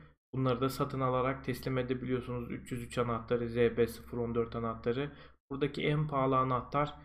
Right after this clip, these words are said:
bu. Custom Military Checkpoint anahtarı ve Gas Station'da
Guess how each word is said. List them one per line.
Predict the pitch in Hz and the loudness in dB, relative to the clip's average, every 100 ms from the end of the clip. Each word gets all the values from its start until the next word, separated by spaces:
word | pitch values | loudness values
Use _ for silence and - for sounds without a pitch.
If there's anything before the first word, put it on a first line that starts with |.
| - - 127 | -20 -8 0
bu. | 127 147 - | 0 0 -2
Custom | 120 - 123 | -2 -2 -4
Military | 123 117 - 120 | -4 -4 -2 -2
Checkpoint | 120 120 - 117 120 123 - - _ - | -2 -6 -2 -2 -2 -4 -12 -20 _ -8
anahtarı | 127 120 113 123 135 131 | -4 -4 -2 0 0 0
ve | |
Gas | 127 123 117 - | 2 4 2 0
Station'da | - 120 - 123 120 - _ _ - 131 131 | -6 -6 -6 -8 -10 -18 _ _ -4 -2 -2